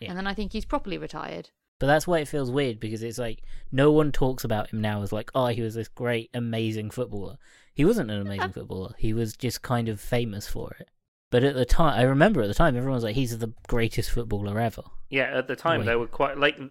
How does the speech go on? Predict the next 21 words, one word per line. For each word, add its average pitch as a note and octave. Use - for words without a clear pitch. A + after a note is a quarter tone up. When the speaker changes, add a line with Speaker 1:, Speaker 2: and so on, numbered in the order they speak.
Speaker 3:
I B2+
still E3+
remember C3
the A#2+
names A#2+
of, A#2
well, A#2+
I A#2
could -
probably C3+
tell A#2+
you A2+
more G#2+
footballers G2+
from G#2
back G2+
then G2+
than G2
I G2
can F#2+
now. G2